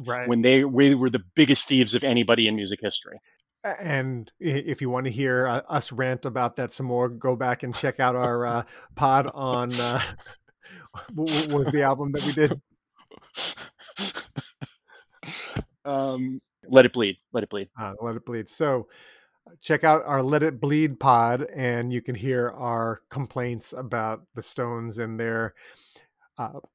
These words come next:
Speaker 1: willingness to steal, but not willingness to share.
Speaker 2: So, Tone, I'm gonna suggest that, um,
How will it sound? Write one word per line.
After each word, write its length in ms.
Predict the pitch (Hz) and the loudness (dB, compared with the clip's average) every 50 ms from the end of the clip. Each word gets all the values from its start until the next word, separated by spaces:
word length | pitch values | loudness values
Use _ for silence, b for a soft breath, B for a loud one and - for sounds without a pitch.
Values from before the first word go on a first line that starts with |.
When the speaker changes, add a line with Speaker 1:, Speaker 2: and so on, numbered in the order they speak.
| _ _ _ | _ _ _
Speaker 1:
willingness 540 | - 135 156 165 175 170 170 170 165 156 - | -2 2 4 4 4 4 4 2 2 0 -2
to 100 | - 139 | -6 -10
steal, 640 | - - - 156 151 160 165 175 196 202 180 - _ _ _ - | -8 -4 0 2 2 4 4 4 2 0 -2 -6 _ _ _ -6
but 200 | 113 143 - 120 | -4 -2 0 2
not 240 | 127 135 139 - | 2 0 2 0
willingness 460 | 143 131 131 135 135 131 127 123 - - | -2 -2 -2 -2 -2 -4 -4 -6 -8 -12
to 60 | 127 | -14
share. 360 | 113 - 120 110 110 107 - _ _ _ _ - - - - _ | -10 -8 -6 -6 -6 -8 -12 _ _ _ _ -16 -16 -16 -18 _
Speaker 2:
So, 200 | - - - 156 | -6 -2 -2 -2
Tone, 260 | - - 170 156 156 - - | 2 4 4 4 4 4 2
I'm 160 | 175 208 240 | 2 4 6
gonna 160 | 262 269 233 | 6 6 6
suggest 640 | - - 156 131 110 - 120 117 117 117 - - - - _ - | 4 2 -2 -4 -2 2 2 4 4 2 0 -6 -10 -14 _ 2
that, 320 | 120 117 113 113 104 - _ _ _ _ _ _ _ _ _ - - - | 6 8 8 8 8 4 _ _ _ _ _ _ _ _ _ -20 -4 0
um, 360 | 110 107 104 104 104 104 - | 2 4 4 2 0 -4 -10